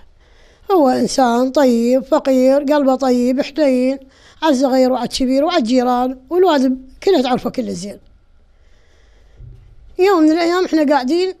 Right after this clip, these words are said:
بالبرانية وعندنا خطار، قاعد الصبح قال لي: "يما إيش بيك وجهك أصفر؟" قلت له: "ما في شيء." قال: "لا والله أمي أنا ضايجة وما ليش خلق."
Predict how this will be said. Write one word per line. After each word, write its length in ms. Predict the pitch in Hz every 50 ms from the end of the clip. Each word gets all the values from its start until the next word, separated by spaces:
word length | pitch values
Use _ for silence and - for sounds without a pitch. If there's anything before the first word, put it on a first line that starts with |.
| _ _ _ _ _ _ -
بالبرانية 760 | 311 285 311 269 233 226 202 196 190 196 220 233 233 240 220 - - _ _ _ _ _ _ _ _ _ _ _ _ _ _ _ _ _ _ _ _ _ _ _ _ _ _ _ _ _ _ _ _ _ _ _ _ -
وعندنا 340 | 247 240 294 302 302 330 -
خطار، 440 | - 233 - - 233 - - - - _ _ _ _ _ _ _ _ _ _ _ _ _ _ _ _ _ _ _ _ _ _ _ _ _ _ _ - 233
قاعد 180 | 302 302 302 254
الصبح 340 | 247 - - 311 320 294 -
قال 260 | 240 254 247 240 240
لي: 140 | 240 240 240
"يما 360 | 254 247 233 226 226 233 233
إيش 180 | 220 - -
بيك 280 | - 294 277 240 - -
وجهك 340 | 240 226 240 - - - -
أصفر؟" 420 | 269 - - - 202 190 185 196 _ _ _ _ _ _ _ _ _ _ _ _ _ _ _ _ _ _
قلت 120 | - - 226
له: 100 | 220 214
"ما 120 | 220 214
في 280 | 202 - 196 202 190 180
شيء." 220 | - - 202 214 _ _ _ 202
قال: 180 | 311 302 277 285
"لا 100 | 294 277
والله 240 | 254 254 247 247
أمي 240 | 240 247 247 240 247
أنا 160 | 240 226 220
ضايجة 540 | 208 214 247 240 220 214 208 202 214 214 220
وما 360 | 220 208 156 - 226 233 233
ليش 160 | 226 202 - -
خلق." 340 | - 233 214 208 208 214